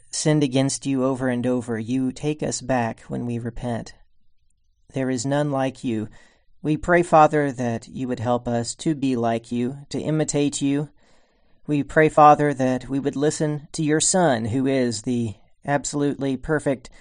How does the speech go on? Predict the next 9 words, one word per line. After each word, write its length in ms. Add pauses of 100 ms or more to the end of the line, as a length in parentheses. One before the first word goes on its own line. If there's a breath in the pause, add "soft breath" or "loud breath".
(240 soft breath)
example 680
for 320
us 260
and 320
the 160
representation 920
of 120
your 180
nature. 480